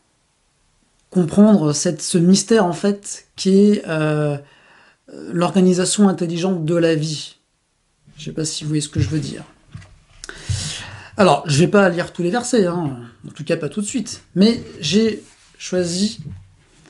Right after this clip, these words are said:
un autre verset. Donc c'est le verset numéro vingt-cinq.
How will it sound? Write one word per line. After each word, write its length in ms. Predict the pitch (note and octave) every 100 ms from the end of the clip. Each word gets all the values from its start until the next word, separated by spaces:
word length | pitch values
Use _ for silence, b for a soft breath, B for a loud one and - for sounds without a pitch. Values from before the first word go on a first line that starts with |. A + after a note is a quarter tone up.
| b b b _ _
un 180 | E3+ D#3+
autre 260 | G3+ G#3 F3
verset. 340 | D3 - - _ _ _ _ _ _ _ _ _ _ _ _ _ _ - _ _
Donc 180 | C#3+ C3+
c'est 80 | E3
le 60 | D3+
verset 260 | D#3 -
numéro 320 | G3+ E3+ G3
vingt-cinq. 560 | F3+ D#3 - - - -